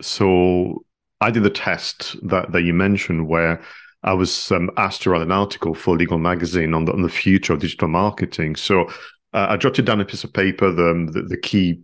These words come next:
trends or predictions that I had in mind and a couple of things I had already in mind. And then I asked the question of, um, of, um, Chat G P T. But then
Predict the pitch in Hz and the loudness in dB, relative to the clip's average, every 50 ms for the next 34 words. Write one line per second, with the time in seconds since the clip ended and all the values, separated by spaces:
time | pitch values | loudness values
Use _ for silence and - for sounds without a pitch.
0 | _ _ - - 92 90 92 95 - 90 - - - 95 - - - 90 82 87 | _ _ -4 -2 0 0 0 0 -2 -2 -2 0 0 0 0 0 -2 -2 0 0
1 | 78 78 73 76 95 92 87 90 90 92 95 95 101 101 98 92 87 95 - - | 0 0 0 0 -2 0 2 2 2 2 2 2 2 2 2 0 -2 -4 -4 -4
2 | 87 87 85 - 85 - - - - 117 107 104 98 - 90 - - 92 87 87 | -6 -6 -6 -6 -8 -8 -8 -2 2 2 2 2 2 0 -2 -4 -4 -2 0 0
3 | 80 80 82 80 80 90 101 104 101 101 - - - - - - - 110 110 117 | 0 0 0 0 0 2 2 2 2 0 -2 -8 -14 -20 -10 -4 0 0 2 2
4 | 117 123 120 - - 101 - - - 101 95 - - 101 92 90 - - - 90 | 0 -2 -2 -2 -2 -4 -2 0 0 -2 -2 -2 -2 -2 -2 -2 -2 0 2 2
5 | 85 85 85 80 - - - 80 80 80 - _ _ _ - - - - - - | 4 4 2 0 -2 -2 -2 0 0 -2 -6 _ _ _ -20 -20 -20 -20 -20 -20
6 | _ _ - 92 87 87 - - - 92 85 82 82 80 82 85 87 - - - | _ _ 0 0 0 0 -2 -2 -2 0 0 0 0 0 -2 -4 -6 -8 -10 -10
7 | 92 95 82 - - - - 92 95 95 - - 80 - - 90 87 85 - 131 | -10 -10 -10 -6 -4 -2 -2 -2 -2 -4 -6 -6 -4 0 0 0 0 2 2 2
8 | 123 104 85 82 - - - - _ - 104 107 147 151 147 - - | 2 2 2 -2 -6 -12 -20 -20 _ 0 2 4 4 4 4 2 0